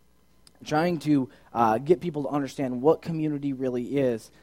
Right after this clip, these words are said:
Um, they kinda change the meaning a lot of times, the wording, to try to get people to understand it, 'cause it's hard. People don't understand what community is. Um, some churches call it doing life together.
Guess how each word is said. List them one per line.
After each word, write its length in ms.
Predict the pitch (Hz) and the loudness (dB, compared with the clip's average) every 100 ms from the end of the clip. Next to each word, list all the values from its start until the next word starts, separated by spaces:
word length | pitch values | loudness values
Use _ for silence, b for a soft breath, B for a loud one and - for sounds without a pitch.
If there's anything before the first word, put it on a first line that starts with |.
| b - | b -6
Um, 240 | 123 127 | -2 0
they 100 | 139 | 0
kinda 240 | 151 175 151 | 0 -4 -4
change 260 | 165 165 | -4 -4
the 100 | 151 | -4
meaning 260 | 139 156 175 | -2 -2 -2
a 60 | 160 | 0
lot 120 | 156 | 2
of 80 | 156 | 0
times, 520 | 160 156 160 151 - | -2 -2 -2 -6 -12
the 120 | 135 | -10
wording, 420 | 123 123 151 170 165 | -8 -2 0 0 -2
to 80 | |
try 180 | 123 131 | -2 0
to 60 | 143 | 0
get 160 | 147 | -2
people 220 | - 151 139 | -6 -6 -6
to 40 | |
understand 440 | 131 123 - 139 | -6 -10 -6 -6
it, 80 | 139 | -6
'cause 100 | 143 | -10
it's 100 | 127 | -16
hard. 460 | - 165 165 127 - B B | -6 4 4 4 -2 B B
People 220 | - 160 | -8 -2
don't 100 | 170 | -2
understand 380 | 156 147 143 151 | -2 -6 -4 -2
what 100 | 139 | -2
community 460 | - 139 131 127 139 | -4 -6 -4 -2 0
is. 240 | 127 110 | 0 -4
Um, 320 | - 110 110 - _ | -8 -8 -8 -12 _
some 240 | - 180 | -4 -4
churches 320 | - 185 165 147 | 0 -2 -2 -6
call 240 | 147 143 | 0 2
it 200 | - 120 | 2 -4
doing 320 | 143 143 131 | -2 -2 -2
life 300 | 123 110 - | -2 -4 -6
together. 480 | - 101 85 78 - | -12 -10 -10 -10 -16